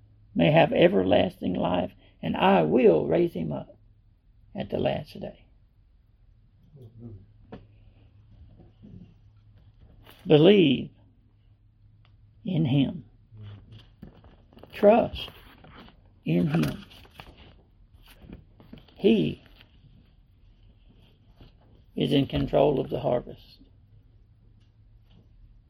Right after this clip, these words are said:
And yes, if we could see, we spiritually, we would see that the fields are white with harvest.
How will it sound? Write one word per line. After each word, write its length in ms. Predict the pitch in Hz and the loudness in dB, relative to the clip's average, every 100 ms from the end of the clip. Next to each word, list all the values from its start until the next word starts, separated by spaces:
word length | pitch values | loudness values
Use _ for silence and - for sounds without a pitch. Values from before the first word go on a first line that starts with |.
| _ _ _ _ - | _ _ _ _ -12
And 160 | 165 143 | -2 2
yes, 260 | 156 131 | 2 2
if 160 | 151 - | -4 0
we 200 | 165 185 | 0 0
could 260 | - 185 | 0 -2
see, 480 | - 233 170 127 - - - _ _ _ _ _ _ - - - - - - - - _ | 0 0 2 0 -8 -18 -20 _ _ _ _ _ _ -20 -20 -20 -20 -20 -20 -20 -20 _
we 600 | - 143 151 151 160 - - | -4 0 0 0 -4 -8 -18
spiritually, 840 | - 202 208 143 139 135 135 151 165 - - 131 | -2 6 6 6 -4 -8 -8 -10 -20 -20 -18 -10
we 160 | 147 165 | -2 -2
would 220 | 160 147 | -2 -6
see 360 | - 185 151 135 | 0 0 0 -2
that 200 | 151 - | -6 -6
the 120 | 143 | -8
fields 440 | - 151 156 156 | -6 0 0 0
are 80 | - | -4
white 560 | - 151 151 156 - - _ - - - - - - - | -4 -2 -4 -6 -16 -20 _ -20 -20 -20 -20 -20 -20 -14
with 140 | 143 | -10
harvest. 640 | 151 135 143 - - - | -4 -4 -4 -12 -20 -20